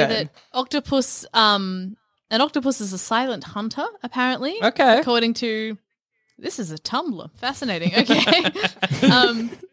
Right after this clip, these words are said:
Speaker 2: and then another expert is saying that they might have sounds, but it might just be from the jetting they do.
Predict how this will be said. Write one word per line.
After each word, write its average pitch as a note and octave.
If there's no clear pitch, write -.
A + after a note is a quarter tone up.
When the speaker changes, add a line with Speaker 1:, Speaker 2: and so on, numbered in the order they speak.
Speaker 2:
and A3
then A3+
another A3+
expert G3+
is G3
saying F#3+
that F3
they G3+
might A3+
have D4+
sounds, D4+
but A3
it -
might F#3+
just F#3
be F#3+
from F#3
the F3
jetting F#3+
they A3
do. A#3+